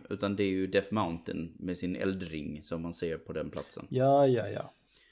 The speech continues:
Speaker 1: Så jag
Speaker 2: Okej,
Speaker 1: förväxlade
Speaker 2: okej.
Speaker 1: dem lite försiktigt där. Eh, och det
Speaker 2: Ja.
Speaker 1: är ju som ett trevligt också så här slutmål, man vet att man har det där, liksom. Ehm,
Speaker 2: Ja,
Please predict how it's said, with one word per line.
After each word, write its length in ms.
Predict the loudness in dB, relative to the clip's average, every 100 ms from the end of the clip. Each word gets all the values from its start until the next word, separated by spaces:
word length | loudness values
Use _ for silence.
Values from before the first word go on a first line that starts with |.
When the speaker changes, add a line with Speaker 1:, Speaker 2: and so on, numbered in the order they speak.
| _ -2
Speaker 1:
Så 80 | 0
jag 60 |
Speaker 2:
Okej, 180 | 2 -2
Speaker 1:
förväxlade 520 | 2 4 4 2 0
Speaker 2:
okej. 60 | 0
Speaker 1:
dem 120 | 0
lite 240 | 0 -4 -8
försiktigt 380 | -6 -6 -6 -8
där. 120 | -10 _ _ -20 -20 -20 -20 -6
Eh, 360 | -2 0 0 -2 -6 -12
och 180 | -4 2
det 80 | 4
Speaker 2:
Ja. 60 |
Speaker 1:
är 40 | 6
ju 140 | 4
som 240 | 0 -6 -4
ett 140 | -6 -8 -20 _ _ _ 0
trevligt 280 | 0 2 -2
också 200 | -4 -6
så 80 | -6
här 80 |
slutmål, 800 | -6 -6 -6 -6 -6 -4 -2 -4 -6
man 180 | -6
vet 260 | -4 -4 -6
att 120 | -12
man 120 | -10
har 320 | -6 -4 -4 -4
det 120 | -6
där, 160 | -6
liksom. 440 | -6 -8 -10 -10 -12 -16 -18 -18 -12
Ehm, 480 | -8 -8 -8 -8 -6
Speaker 2:
Ja, 260 | -4 -6